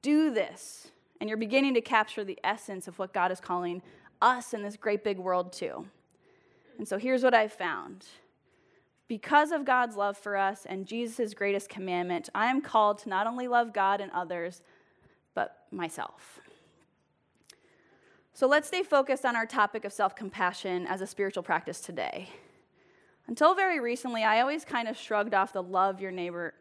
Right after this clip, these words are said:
as yourself part, right? Love yourself. What does that actually mean?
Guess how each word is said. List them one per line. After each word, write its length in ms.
as 280
yourself 480
part, 300
right? 360
Love 220
yourself. 580
What 100
does 60
that 140
actually 280
mean? 540